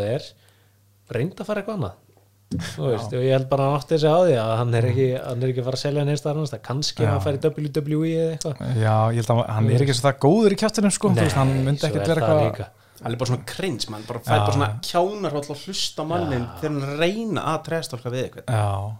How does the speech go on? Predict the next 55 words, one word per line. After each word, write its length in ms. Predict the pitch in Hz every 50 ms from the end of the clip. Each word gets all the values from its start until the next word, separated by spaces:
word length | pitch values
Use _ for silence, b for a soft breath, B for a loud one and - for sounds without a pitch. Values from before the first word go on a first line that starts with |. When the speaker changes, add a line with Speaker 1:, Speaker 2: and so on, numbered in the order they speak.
| - -
Speaker 3:
Það 80 | - 139
Speaker 2:
en 80 | 131 147
Speaker 3:
er 60 | 151
Speaker 2:
þú 140 | - - 208
Speaker 3:
bara 80 | 208 185 170
Speaker 2:
ert, 60 | -
þú 80 | 147 170
ert 100 | 180 -
leikari, 360 | - 180 160 - 127 117 117 139 156 156 147
ekki? 160 | 135 127 113
Speaker 3:
Ég 80 | 113 123
er 80 | 131 131
leikari, 240 | 127 117 110 107
Speaker 2:
Já. 160 | - 120 110 107
Speaker 3:
já. 160 | 110 139 147 b b b b -
Speaker 2:
Þú 40 | 139
veist, 80 | 131 -
hann 260 | 139 170 208 233 233
er 60 | 226
sko, 300 | 202 - - - 208 202
maður 160 | 196 190 170
sér 260 | - - - 214 233 233
það 160 | 190 170 156
þegar 140 | - 180 175
hann 100 | 175 180
er 120 | 185 185
að 100 | 185 185
reyna 220 | 180 180 180 180 175
að 40 | -
delivera 300 | 185 185 185 175 175 175
eitthvað 140 | 147 170 165
línur 220 | 165 165 156 147
eins 140 | 156 151 -
og 80 | 156 147
hérna 420 | 151 151 147 143 143 139 131 - - - - - _
við 360 | - 143 143 139 139 135 127 -
Joe 120 | 147 135
Rogan 220 | 131 131 123 135 131
núna, 280 | 123 123 123 123 123 123 - - 120
kalla 260 | - 131 123 131 127
út 60 | 110
Dustin 220 | - 123 - 131 117
Poirier. 340 | - 123 117 117 123 - B B B B B B B B B B
Hann 160 | - 147 185
er 80 | 208 214
að 200 | 208 185 - -
delivera 500 | - 160 151 147 175 226 254 254 220 208
þetta 80 | 190 160
svo 80 | 180 220
illa, 180 | 214 - 135 123
mann 140 | 131 147 147
hálf 340 | 156 156 165 208 240 233 -
skilur 300 | - - 226 269 277 285
hann 80 | 277 277
ekki. 180 | 262 - 247